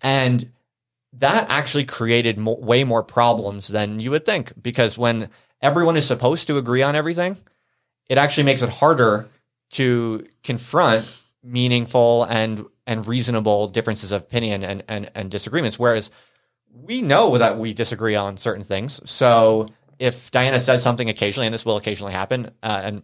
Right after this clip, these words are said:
and vice versa also, one of us says something and the other person at some point has to kind of say, like,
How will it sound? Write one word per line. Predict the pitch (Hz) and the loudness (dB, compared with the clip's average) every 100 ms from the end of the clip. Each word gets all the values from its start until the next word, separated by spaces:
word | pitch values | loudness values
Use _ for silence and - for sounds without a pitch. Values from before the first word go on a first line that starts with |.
| - | -14
and | 98 | -8
vice | 90 104 | -4 -4
versa | - 95 98 | -4 -4 -4
also, | 95 - 117 113 - - | -2 0 -2 -2 -12 -2
one | 120 117 | 2 4
of | |
us | 113 - | 4 2
says | 107 | 0
something | - 113 113 117 110 | 2 0 2 2 2
and | 107 | 0
the | 113 | 2
other | 117 117 | 2 2
person | 127 123 135 135 131 - | 2 0 -2 -6 -10 -6
at | 123 | -2
some | 156 147 | -2 -2
point | 151 139 | -2 -2
has | 143 - | -2 -2
to | 160 | -2
kind | 156 | -2
of | 147 | 0
say, | 160 | 2
like, | 151 139 | 4 2